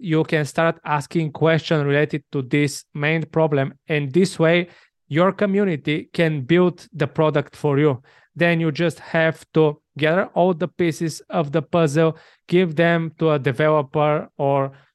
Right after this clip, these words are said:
whoever is going to build the, the product, and you have a completed, almost guaranteed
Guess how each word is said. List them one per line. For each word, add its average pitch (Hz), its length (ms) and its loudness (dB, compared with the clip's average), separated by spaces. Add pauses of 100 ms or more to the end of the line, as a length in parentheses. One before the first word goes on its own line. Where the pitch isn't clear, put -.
(140)
whoever 156 380 0
is 139 140 -2
going 143 260 -2
to - 140 -4
build 147 320 0 (260)
the, 143 320 -4 (120)
the 147 140 -4
product, 151 580 0
and 147 220 -2
you 160 140 0
have 147 420 -2 (120)
a 135 180 -2 (120)
completed, 156 800 -2 (440)
almost 160 500 0 (120)
guaranteed 170 880 2